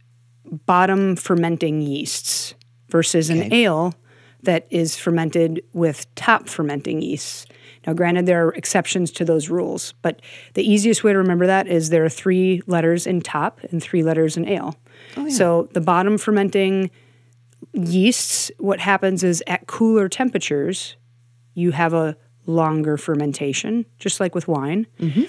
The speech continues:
Speaker 1: And so those, um, those bottom fermenting yeasts, once they, they settle down and they're doing their activity,
Speaker 2: Mm-hmm.
Speaker 1: they have, they produce, because they're doing it low and slow,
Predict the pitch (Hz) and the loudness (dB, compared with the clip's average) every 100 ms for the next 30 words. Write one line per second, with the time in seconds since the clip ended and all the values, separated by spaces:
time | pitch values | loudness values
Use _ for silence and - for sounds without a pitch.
0 | - - 196 185 - 190 190 180 180 - | -4 -6 -2 0 2 4 4 4 0 0
1 | 185 170 175 180 165 160 185 190 202 185 | 0 2 2 2 0 2 2 2 0 2
2 | 196 190 185 190 180 170 - 170 175 226 | 2 2 2 2 2 0 -2 -2 2 2
3 | - - 185 180 175 - 175 160 160 - | 0 -2 -2 0 -2 0 4 4 2 -2
4 | 170 156 151 - 196 170 170 160 180 214 | 0 0 0 0 2 2 2 2 2 2
5 | 170 156 170 170 165 156 156 - 160 160 | 0 2 2 2 2 0 -4 -4 -2 2
6 | 196 214 - 156 135 147 202 175 196 190 | 2 0 -4 -6 -4 0 2 2 2 2
7 | 175 208 190 185 - 190 233 - - 190 | 0 -2 -2 -2 -2 2 2 0 -4 -2
8 | - 233 208 202 196 190 180 - 165 165 | 0 0 2 2 2 2 0 0 2 4
9 | 165 165 165 - - 156 165 214 | 4 4 0 -2 -2 0 0 0